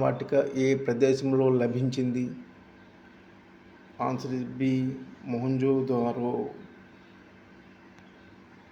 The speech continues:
నెక్స్ట్ క్వశ్చన్, match the following,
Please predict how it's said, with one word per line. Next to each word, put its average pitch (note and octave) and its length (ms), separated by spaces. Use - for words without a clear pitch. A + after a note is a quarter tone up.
నెక్స్ట్ B2+ 200
క్వశ్చన్, C#3+ 320
match B2+ 360
the C3 160
following, C3 360